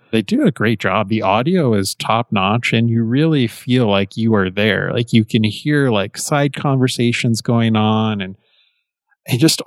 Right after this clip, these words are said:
all, it's like you literally are wherever they are. So you're instantly transported to Disneyland. And they did, like, a whole series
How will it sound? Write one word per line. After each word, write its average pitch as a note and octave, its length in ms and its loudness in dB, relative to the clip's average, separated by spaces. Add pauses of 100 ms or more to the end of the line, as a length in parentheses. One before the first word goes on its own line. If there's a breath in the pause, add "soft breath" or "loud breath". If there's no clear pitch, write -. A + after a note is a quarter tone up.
all, E3 180 2
it's D3 360 -2
like C#3+ 160 2
you C3+ 240 0
literally C3+ 580 0
are A#2 480 0
wherever G#2+ 460 0
they G2+ 180 0
are. G#2 420 -2
So - 160 -4
you're A2+ 440 2
instantly C3 440 2
transported G#2+ 840 0
to G#2+ 420 2 (220)
Disneyland. G2+ 680 2
And G#2+ 140 -4 (380)
they B2 120 2
did, F#3 220 0
like, F#3 180 0
a A2+ 100 2
whole D3+ 460 0
series A2 640 0